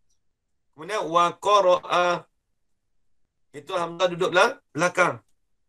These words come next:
Itu semua, ha, itu semua asli. Ha, tengok.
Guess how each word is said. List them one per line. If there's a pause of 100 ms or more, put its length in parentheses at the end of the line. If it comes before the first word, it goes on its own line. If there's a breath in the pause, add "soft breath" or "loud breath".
(800)
Itu
semua,
ha,
itu
semua
asli. (2750)
Ha,
tengok.